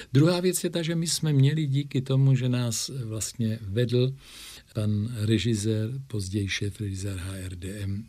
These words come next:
Míla Disman, zakladatel Dismanova souboru, který se zaobíral touto problematikou, řekněme, i vědecky. Jako psycholog,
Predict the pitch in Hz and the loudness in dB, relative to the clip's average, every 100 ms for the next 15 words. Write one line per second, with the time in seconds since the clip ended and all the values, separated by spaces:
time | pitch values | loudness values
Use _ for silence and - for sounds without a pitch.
0 | - 107 92 80 98 104 - 127 113 98 | -4 -2 -2 -6 -6 -4 -2 0 0 -2
1 | 104 - 98 92 95 87 85 - 87 82 | -4 -4 -6 -8 -10 -10 -10 -10 -10 -12
2 | 80 - 113 117 123 131 - - - - | -12 -8 -6 -4 -4 -6 -14 -18 -18 0
3 | 139 147 165 165 143 147 127 123 143 143 | 6 6 4 0 0 2 4 2 0 0
4 | 143 143 147 139 139 139 147 135 135 131 | 0 0 2 4 4 2 -2 0 0 0
5 | - 113 113 123 120 131 - 123 123 - | -2 0 0 0 0 -4 0 0 0 -4
6 | - - - 107 110 117 113 120 - 120 | -20 -14 -4 -4 2 4 4 2 0 4
7 | 107 107 - - 120 104 95 92 85 - | 6 4 0 -6 -2 2 0 0 -2 -4
8 | - 67 - _ _ - - _ - - | -4 -10 -14 _ _ -20 -20 _ -16 -14
9 | - - 120 - 127 127 135 - | -8 -2 0 2 2 2 0 -4